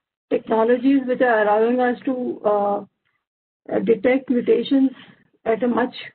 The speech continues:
more reasonable cost, affordable by patients, and also the, uh, uh, the possibility that, uh, gene introduction can be done to correct the mutation or gene editing can be done.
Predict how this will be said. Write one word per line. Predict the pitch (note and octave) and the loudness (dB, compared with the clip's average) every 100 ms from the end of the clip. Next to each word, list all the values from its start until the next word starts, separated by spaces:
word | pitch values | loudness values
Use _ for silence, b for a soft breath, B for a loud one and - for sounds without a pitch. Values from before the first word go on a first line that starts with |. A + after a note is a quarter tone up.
| _ | _
more | A#3 B3 A#3 | -2 0 0
reasonable | A3 A3 A#3+ B3+ B3 | -2 -2 0 0 -2
cost, | A3+ G#3 A#3 C4+ - D4 | -2 0 0 -2 -6 -10
affordable | G#3 A3 A3 A#3+ C4 B3 | -4 -2 0 0 0 0
by | B3 | -2
patients, | A#3 A3 A3+ C4 C#4 _ _ _ _ _ - | 0 -2 -2 -4 -6 _ _ _ _ _ -4
and | A#3+ C4 C4 | 0 0 0
also | A3+ A#3+ A#3+ D4+ | 0 0 2 2
the, | C#4+ D4 D4 C#4 - | 4 2 0 -2 -2
uh, | A3+ A3 A3 A3 _ _ _ _ _ _ - | 2 2 0 -4 _ _ _ _ _ _ -6
uh, | - A#3+ - A#3+ A3+ A3 | -6 -6 -6 0 0 0
the | B3 - | -2 2
possibility | A3 - D#4 C#4+ D4+ D#4+ D4+ | 0 4 2 4 4 4 2
that, | C4+ C4+ C4+ C#4 | 2 0 -2 -4
uh, | B3 A3+ | -2 0
gene | F#3+ B3 C#4 C#4+ - - | 0 4 6 4 0 -2
introduction | A#3+ C4+ C#4 C#4 C#4 D4+ C#4+ | 0 2 2 0 2 2 2
can | C4+ B3 | 2 -2
be | B3+ | 0
done | G#3+ A3 B3 - | 0 0 -4 -4
to | - | -4
correct | - A3+ A#3 A#3 | 0 0 0 -2
the | |
mutation | A#3 G#3 A3 A3 B3 A#3+ | -4 0 0 0 -2 -2
or | - A3 | -2 -4
gene | A#3+ A#3+ | -2 -2
editing | B3 A3 A#3+ C#4 C4 | 0 0 0 0 0
can | B3 A#3 | -2 -2
be | A3+ | -2
done. | G#3+ A3+ | -2 -4